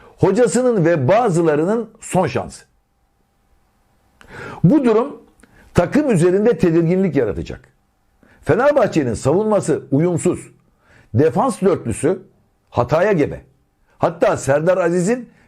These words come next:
penaltı yapması ve kırmızı görmesi çok mümkün.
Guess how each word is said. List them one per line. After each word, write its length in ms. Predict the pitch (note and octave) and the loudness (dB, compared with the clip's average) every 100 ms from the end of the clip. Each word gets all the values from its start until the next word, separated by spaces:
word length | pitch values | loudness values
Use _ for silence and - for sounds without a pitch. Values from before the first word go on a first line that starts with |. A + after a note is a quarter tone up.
| - | -4
penaltı 640 | F#3 B3 G#3+ - D#3 G#2+ - _ _ | -2 0 -2 0 -2 -2 -8 _ _
yapması 760 | A2+ D3 D3+ D#3+ D3 - A3+ C4 | 0 0 0 -2 -2 0 -2 -2
ve 200 | C3 C#3+ | -4 -4
kırmızı 460 | C3 E3+ F#3 E3+ A#3 | -2 -2 0 0 0
görmesi 520 | G3 F#3+ F#3 - A3 | 2 0 0 -2 -4
çok 220 | - A3+ | -4 -4
mümkün. 360 | D#3 F#2 - | -6 -10 -12